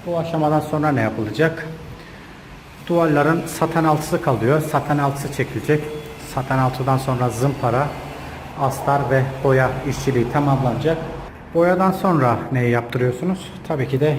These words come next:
yerde arkadaşlar parkeler yapılıyor. Parke imalatı da tamamlandıktan sonra kapılarınızı taktırabilirsiniz. Ondan sonra anahtar, priz kasalarını taktırıyorsunuz.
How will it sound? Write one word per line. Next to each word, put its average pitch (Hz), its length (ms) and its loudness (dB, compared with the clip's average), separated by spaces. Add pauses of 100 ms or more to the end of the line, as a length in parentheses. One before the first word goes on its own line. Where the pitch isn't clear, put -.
yerde 131 340 4
arkadaşlar 139 760 0
parkeler 135 440 4
yapılıyor. 120 540 0 (960)
Parke 151 320 2
imalatı 143 460 2
da 139 140 -2
tamamlandıktan 143 720 2
sonra 135 440 0 (580)
kapılarınızı 131 640 2
taktırabilirsiniz. 135 1040 -2 (680)
Ondan 139 300 2
sonra 131 460 0 (400)
anahtar, 135 500 2 (760)
priz 139 480 2 (200)
kasalarını 131 680 2 (440)
taktırıyorsunuz. 123 920 0